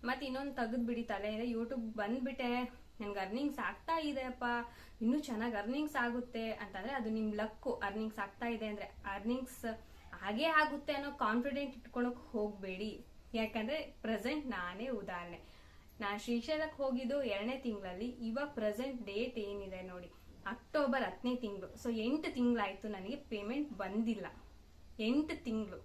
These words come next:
ಆಯ್ತಾ? ಎಂಟು ತಿಂಗಳಿಂದನೂ ಕೂಡ ನಾನ್ ಪೇಮೆಂಟ್ ತಗೊಂಡೇನೆ ನಾನು YouTube-ಗೆ ವಿಡಿಯೋ ಹಾಕ್ತಾ ಇದ್ದೀನಿ. ಆದ್ರೆ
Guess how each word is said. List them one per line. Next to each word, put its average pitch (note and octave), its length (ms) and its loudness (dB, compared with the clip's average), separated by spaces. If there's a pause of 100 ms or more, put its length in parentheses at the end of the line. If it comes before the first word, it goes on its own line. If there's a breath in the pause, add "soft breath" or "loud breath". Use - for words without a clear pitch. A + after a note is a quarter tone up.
(560)
ಆಯ್ತಾ? G#3+ 200 -2
ಎಂಟು C4+ 520 0
ತಿಂಗಳಿಂದನೂ B3+ 640 0
ಕೂಡ G#3+ 260 -2 (600)
ನಾನ್ A3 160 -2
ಪೇಮೆಂಟ್ A#3 440 0
ತಗೊಂಡೇನೆ A#3+ 540 0 (460 loud breath)
ನಾನು G#3+ 240 0
YouTube-ಗೆ A#3 720 0
ವಿಡಿಯೋ G#3+ 280 0
ಹಾಕ್ತಾ G#3 460 2
ಇದ್ದೀನಿ. F3 360 -6 (260)
ಆದ್ರೆ A3 580 -2